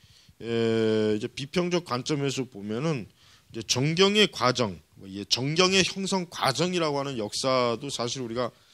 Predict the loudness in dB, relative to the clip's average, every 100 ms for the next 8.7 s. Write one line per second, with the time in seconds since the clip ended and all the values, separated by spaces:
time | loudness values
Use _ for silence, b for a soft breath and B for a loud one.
0 | b b b -20 -6 -4 0 0 -2 -4
1 | -4 -6 -6 _ _ -12 -2 -2 -2 -6
2 | -12 -8 -4 -2 -2 -2 -6 -8 -4 -4
3 | -6 -8 -10 -10 -8 -8 -10 _ b b
4 | b b b b 2 4 4 2 4 4
5 | 4 -4 _ b b b -2 2 6 6
6 | 6 6 6 4 4 2 0 -4 -10 _
7 | _ _ _ _ _ -20 -20 -20 _ _
8 | -4 8 12 12 12 6 -2